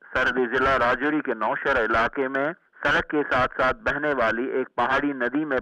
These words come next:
پانی کے تیز بہاؤ کی وجہ سے الٹ گئی اور اس میں سوار تقریباً پچاس افراد میں سے صرف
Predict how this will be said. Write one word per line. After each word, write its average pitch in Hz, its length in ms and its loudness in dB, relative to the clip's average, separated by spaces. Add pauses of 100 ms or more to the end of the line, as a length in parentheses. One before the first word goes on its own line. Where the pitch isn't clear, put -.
پانی 127 340 -2
کے 135 180 -4
تیز 147 340 0
بہاؤ 127 340 0
کی 127 120 -8
وجہ 113 280 -2
سے 123 60 -4
الٹ 127 400 -2
گئی 160 240 0 (380)
اور 135 180 2
اس 139 160 -4
میں 131 160 -4
سوار 135 340 2
تقریباً 127 400 -4
پچاس 143 520 0 (220)
افراد 127 460 0
میں 107 260 -6
سے 120 60 -6 (140)
صرف 123 180 -4